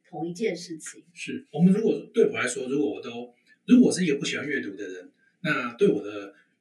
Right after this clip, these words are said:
Speaker 2: 呃，阅读的这个 capacity 就停留在考完医师执照、专科医师执照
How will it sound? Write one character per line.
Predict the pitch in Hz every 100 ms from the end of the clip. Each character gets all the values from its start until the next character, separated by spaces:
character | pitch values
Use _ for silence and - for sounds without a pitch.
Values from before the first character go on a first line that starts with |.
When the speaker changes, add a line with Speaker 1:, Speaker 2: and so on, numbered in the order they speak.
| _
Speaker 2:
呃， | -
阅 | - 180 -
读 | 101 95
的 | - 104
这 | 107 123
个 | 104 101 98
capacity | 92 - - - - - - -
就 | - 151 -
停 | - 135
留 | 151 139
在 | 151 -
考 | - - 98
完 | 101 101 -
医 | 160
师 | 160
执 | 151 127
照、 | 143 -
专 | 139 135
科 | 127
医 |
师 | 120 110
执 | 107
照 | -